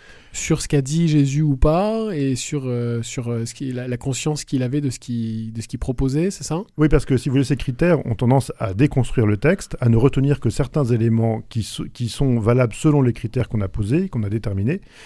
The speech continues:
Speaker 2: et du coup, à partir de là, on f-, on reconstitue qui il aurait pu être.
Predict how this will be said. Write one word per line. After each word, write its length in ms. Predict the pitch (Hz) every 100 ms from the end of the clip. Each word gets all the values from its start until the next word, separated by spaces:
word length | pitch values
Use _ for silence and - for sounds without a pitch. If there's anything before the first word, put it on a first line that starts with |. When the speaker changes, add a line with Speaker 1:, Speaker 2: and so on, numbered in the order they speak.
| - -
Speaker 2:
et 80 | 117
du 100 | 139
coup, 160 | -
à 120 | - -
partir 340 | 156 - 120
de 80 | 110
là, 240 | 127 202 - - -
on 60 |
f-, 180 | 123 - -
on 120 | 120
reconstitue 720 | 110 160 170 - 120 196 196 -
qui 320 | 190 208 214 -
il 180 | 127
aurait 180 | 131 147
pu 200 | 165 135
être. 260 | 117 107